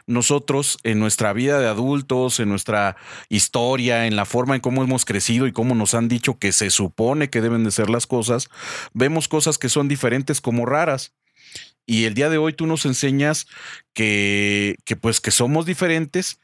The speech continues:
y que no por diferente tiene que ser necesariamente raro. Para, para, tú nos dices con tus palabras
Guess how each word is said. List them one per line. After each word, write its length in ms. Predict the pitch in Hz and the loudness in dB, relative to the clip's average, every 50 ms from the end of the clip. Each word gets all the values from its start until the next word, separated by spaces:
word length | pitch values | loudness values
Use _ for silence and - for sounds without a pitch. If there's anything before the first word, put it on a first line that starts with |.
| _ _ _ | _ _ _
y 100 | - 110 | -10 -4
que 120 | - 127 | -2 0
no 140 | 113 139 156 - | 0 0 0 0
por 120 | 185 170 | -2 0
diferente 440 | 147 160 - 170 156 170 170 - 147 | 0 0 0 0 0 -2 -2 -2 -2
tiene 260 | - 170 165 165 156 | -2 0 0 0 0
que 100 | - 131 | 0 -2
ser 260 | - - 160 147 156 | 0 0 0 0 2
necesariamente 1000 | 147 135 120 - - 107 - - 143 135 135 127 117 120 120 123 123 - 117 104 | 0 0 0 0 0 -2 0 2 2 2 2 2 2 2 0 0 0 0 -2 -2
raro. 400 | 90 90 98 92 90 82 76 - _ _ _ _ _ _ _ _ _ _ _ _ _ _ _ | 0 0 0 0 0 -2 -4 -10 _ _ _ _ _ _ _ _ _ _ _ _ _ _ _
Para, 420 | - 101 104 104 104 101 104 101 - - | -4 -2 0 2 2 0 0 -2 -2 -4
para, 180 | 120 113 80 | -4 -4 -4
tú 140 | - - 147 | -2 -2 0
nos 160 | 156 156 139 | 0 0 2
dices 280 | 131 151 147 - 147 131 | 0 0 0 0 -2 0
con 160 | - 127 113 | 0 0 0
tus 160 | 90 - - | 0 -2 -6
palabras 560 | - 113 107 110 120 123 135 139 156 156 - | -4 -2 0 2 2 2 2 0 0 -2 -6